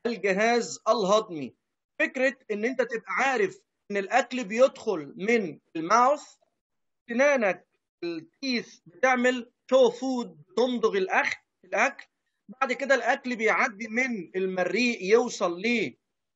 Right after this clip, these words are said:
من البلعوم يوصل للمريء esophagus، بعد كده يروح للاستومك المعدة اللي بيحصل فيها، آه، mixes with special liquid، السائل الخاص اللي بيكون موجود في المعدة عشان يمتص البروتينات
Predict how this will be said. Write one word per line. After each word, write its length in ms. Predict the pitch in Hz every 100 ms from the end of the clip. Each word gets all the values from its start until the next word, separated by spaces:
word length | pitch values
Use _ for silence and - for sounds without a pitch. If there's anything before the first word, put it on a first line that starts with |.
| -
من 160 | 170
البلعوم 640 | 185 185 190 190 214 240 214
يوصل 360 | 226 240 226
للمريء 680 | 202 190 180 175 202 233 214 170
esophagus، 840 | - 240 247 262 254 277 - _ _ _ _ _ _ -
بعد 120 | 247
كده 280 | 226 262 254
يروح 360 | 220 196 254 220
للاستومك 880 | 208 185 175 - 269 262 247 247 _
المعدة 680 | 185 170 220 220 190 262 - _ _ _ _ -
اللي 120 | 185
بيحصل 480 | 196 247 - 196 165
فيها، 640 | - 247 233 180 135 113 _ _ _ _ 165
آه، 140 | 165
mixes 560 | 170 214 240 - 202 147
with 540 | 185 247 202 147 139 - _ -
special 540 | - 247 240 220 180 180
liquid، 380 | 262 - 247 190 _ -
السائل 400 | - 226 240 214
الخاص 400 | 185 - 233 240
اللي 140 | 214
بيكون 420 | 185 175 - 233 220
موجود 400 | 185 156 247 -
في 120 | 196
المعدة 420 | 185 240 220 190
عشان 280 | 165 - 196
يمتص 500 | 175 156 214 233 -
البروتينات 760 | 185 185 180 175 202 226 220